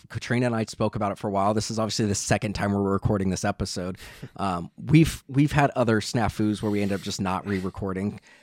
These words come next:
Speaker 1: uh, but I felt like, like, this one touched me enough where I felt it was worth re-recording the episode.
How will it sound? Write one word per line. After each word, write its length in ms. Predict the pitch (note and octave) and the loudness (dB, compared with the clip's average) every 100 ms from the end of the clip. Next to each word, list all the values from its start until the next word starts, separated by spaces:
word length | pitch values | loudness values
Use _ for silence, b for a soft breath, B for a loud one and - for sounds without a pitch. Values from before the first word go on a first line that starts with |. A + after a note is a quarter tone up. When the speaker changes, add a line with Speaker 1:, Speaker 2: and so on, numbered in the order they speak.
| b | b
Speaker 1:
uh, 180 | - G2+ | -4 -4
but 140 | G2+ B2 | 0 0
I 80 | |
felt 260 | B2+ D3+ D#3 | 2 0 0
like, 160 | A#2+ A2 - | -4 -8 -8
like, 180 | A2+ - | -8 -4
this 180 | A#2+ - | -4 -2
one 160 | C3 - | -4 -6
touched 360 | - B2+ - - | -6 -6 -6 -4
me 260 | B2+ A#2 - | -2 -2 -4
enough 440 | G2+ G2 G2 A2 - | -6 -4 -4 -6 -6
where 120 | G2+ | -6
I 40 | |
felt 280 | G2 G#2 F#2 | -4 -6 -6
it 60 | G#2 | -8
was 160 | F#2 | -10
worth 320 | F2+ F#2+ F2+ - | -8 -6 -6 -4
re-recording 760 | F2+ E2+ E2 - F2+ D#2+ D2+ | -4 -4 -6 -10 -10 -8 -8
the 120 | D#2 | -8
episode. 340 | C#2+ - - | -10 -12 -18